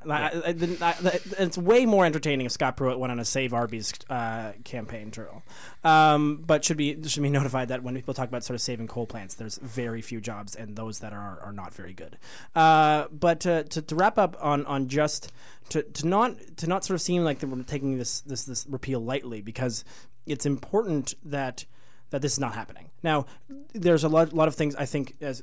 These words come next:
Speaker 1: a lot of things are happening within the states that will likely sort of force the co-, the, like, what's really happening here is the states is getting less and less prepared to deal with the fact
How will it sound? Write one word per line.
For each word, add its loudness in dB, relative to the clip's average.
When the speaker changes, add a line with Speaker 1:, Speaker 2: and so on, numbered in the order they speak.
Speaker 1:
a -2
lot 6
of 0
things 0
are -2
happening 0
within -4
the -2
states -2
that -6
will 2
likely -2
sort -2
of -4
force 0
the 0
co-, -4
the, -4
like, -6
what's 2
really 6
happening 4
here 2
is 0
the -2
states 0
is -4
getting 0
less -2
and 0
less -4
prepared -4
to 2
deal 6
with 0
the -2
fact -4